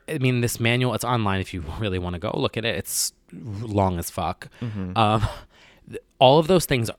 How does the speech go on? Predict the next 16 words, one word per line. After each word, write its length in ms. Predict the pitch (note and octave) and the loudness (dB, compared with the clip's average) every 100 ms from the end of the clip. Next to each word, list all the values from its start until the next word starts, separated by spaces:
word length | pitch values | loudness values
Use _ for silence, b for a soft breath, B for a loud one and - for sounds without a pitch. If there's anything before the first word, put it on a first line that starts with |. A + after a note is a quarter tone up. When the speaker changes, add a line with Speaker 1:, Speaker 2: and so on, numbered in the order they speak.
| - | 0
Speaker 1:
like, 100 | B2 | 2
all 140 | B2+ D3 | 2 2
of 40 | |
those 220 | E3+ E3+ | 2 2
possibilities 920 | - - A#2 G#2+ - F2+ F2+ F#2+ G#2+ - | 0 2 4 4 2 -2 0 2 0 0
are 160 | G2 F2+ | 0 0
there. 340 | E2+ F2 G2 | -2 0 0
There 140 | G2+ - | 0 0
are 160 | G2+ G#2+ | 2 2
instances 540 | A2+ A2+ A#2 G#2 A2 | 0 -2 -4 -4 -4
where 460 | F#2 F#2+ F#2+ F#2+ F#2 B B B B B - | -2 0 0 0 -2 B B B B B -14
they 220 | G#2+ G2+ | -2 0
can 440 | - - A2 G2+ | 0 2 2 2
forcibly 540 | G#2 A2+ A2+ C3 B2 C3 | 0 0 0 0 0 0
remove 320 | C3 C3 C3+ | 0 0 0
someone 600 | - D3+ D#3 E3 F3+ F#3+ | 2 2 4 4 4 0